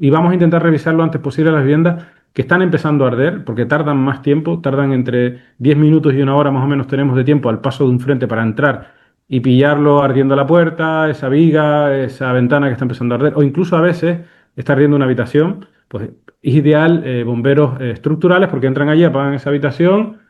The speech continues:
y además hay un montón de consignas que podemos dar a la población en el previo antes, en las horas antes de ser evacuados, en el día antes y un rato antes.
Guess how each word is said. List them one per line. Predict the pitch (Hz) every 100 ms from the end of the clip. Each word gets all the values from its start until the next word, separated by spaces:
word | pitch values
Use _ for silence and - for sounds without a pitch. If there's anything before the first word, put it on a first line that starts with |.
| _ -
y | 139
además | 143 165 190
hay | 180
un | 185
montón | 180 185
de | 180
consignas | 156 123 170 160
que | 143
podemos | 135 135 139
dar | 135
a | 127
la |
población | 117 123 117 - 147 147 147
en |
el | 135 123 120
previo | 160 151 123 120
antes, | 110 104 92 - _ - _ _
en | 110
las | 110 -
horas | 147 139
antes | 156 143
de | 127
ser | 135
evacuados, | 131 120 135 147 151 139
en |
el | 127
día | 123 135
antes | 147 147 147 147 - - _ _ -
y | 127
un | 147
rato | 139 120 113
antes. | 98 92 85